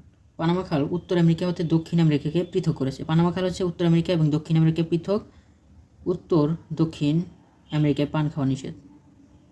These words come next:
এগুলো টেকনিক দরকার নেই।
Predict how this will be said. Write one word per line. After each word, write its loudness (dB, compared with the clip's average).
এগুলো -2
টেকনিক -6
দরকার -4
নেই। -2